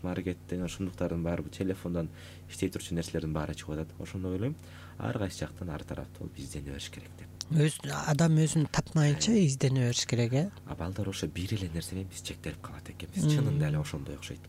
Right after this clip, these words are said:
Speaker 1: Ал үчүн ар тараптуу болуш керек.
Speaker 2: Мгм. Чоң рахмат, а, Ренат мырза. Мисалы, ошол,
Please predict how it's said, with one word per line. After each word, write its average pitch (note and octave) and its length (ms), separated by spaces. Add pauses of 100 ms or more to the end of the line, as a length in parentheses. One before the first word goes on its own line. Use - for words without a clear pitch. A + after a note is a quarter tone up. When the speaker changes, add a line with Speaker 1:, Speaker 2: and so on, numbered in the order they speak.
(460)
Speaker 1:
Ал - 80
үчүн - 320
ар F2+ 180
тараптуу - 480
болуш - 140
керек. - 320 (540)
Speaker 2:
Мгм. C#3+ 440 (960)
Чоң F3 180
рахмат, D#3 420 (140)
а, C#3 680
Ренат D#3+ 380
мырза. F3 460 (640)
Мисалы, D#3 880
ошол, D3+ 400